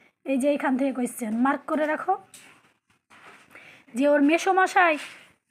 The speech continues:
সন্ধ্যা তারা নিয়ে আসলো, কেন নিয়ে আসলো, কী কারণে নিয়ে আসলো? হেতু মানে কারণ, কী কারণে নিয়ে আসলো?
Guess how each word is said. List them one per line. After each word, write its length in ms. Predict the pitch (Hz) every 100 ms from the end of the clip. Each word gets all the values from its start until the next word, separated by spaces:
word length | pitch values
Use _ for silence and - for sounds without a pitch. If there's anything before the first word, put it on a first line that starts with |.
| _ _ _ _ -
সন্ধ্যা 400 | - 330 339 381
তারা 240 | 370 370
নিয়ে 200 | 349 349
আসলো, 240 | 330 302
কেন 340 | 294 403 427 427
নিয়ে 180 | 339 285
আসলো, 260 | - 254
কী 220 | 254 427
কারণে 440 | 427 359 381 392 381
নিয়ে 140 | 302
আসলো? 240 | 285 285 262
হেতু 220 | 359 392
মানে 220 | 339 294
কারণ, 320 | 262 226 220
কী 220 | 226 415
কারণে 380 | 427 427 381 311
নিয়ে 160 | 254 226
আসলো? 360 | 220 - 196